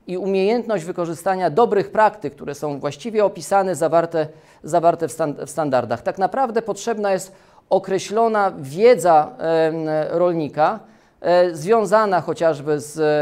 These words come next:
mm, produkcją roślinną, tym, kiedy stosować, e, płodozmian, a kiedy można go troszeczkę uprościć,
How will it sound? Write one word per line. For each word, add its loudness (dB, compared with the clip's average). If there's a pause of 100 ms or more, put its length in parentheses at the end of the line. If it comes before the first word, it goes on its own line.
mm, -6
produkcją -6
roślinną, -2 (260)
tym, -6
kiedy 2
stosować, -2
e, 4
płodozmian, 0
a -2
kiedy -4
można -2
go -4
troszeczkę -8
uprościć, -6